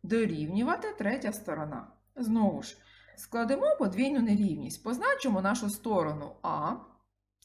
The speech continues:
І ми знаємо, що сторона повинна бути менша, ніж різниця двох інших сторін, але більша, ніж їх сума. Отже, різниця вісім цілих три десятих,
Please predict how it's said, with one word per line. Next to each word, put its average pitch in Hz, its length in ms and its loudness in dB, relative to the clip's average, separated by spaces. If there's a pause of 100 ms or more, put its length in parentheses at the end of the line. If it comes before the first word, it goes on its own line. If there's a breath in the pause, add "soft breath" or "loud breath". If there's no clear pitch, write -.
(500 loud breath)
І 220 120 -2
ми 240 140 4
знаємо, 202 540 2
що 240 160 -4
сторона 294 480 0 (680 soft breath)
повинна 208 460 2
бути 175 460 -6
менша, 220 840 2 (380 loud breath)
ніж 247 380 4
різниця 254 720 4
двох 302 360 0
інших 339 380 -4
сторін, 311 520 -2 (400 loud breath)
але 185 300 2
більша, 208 560 -2
ніж 185 280 -2
їх 294 180 -4
сума. 143 600 -8
Отже, 226 360 -2
різниця 247 600 0 (600 soft breath)
вісім 214 440 -4
цілих 160 400 -6
три 170 240 -8
десятих, 156 800 -6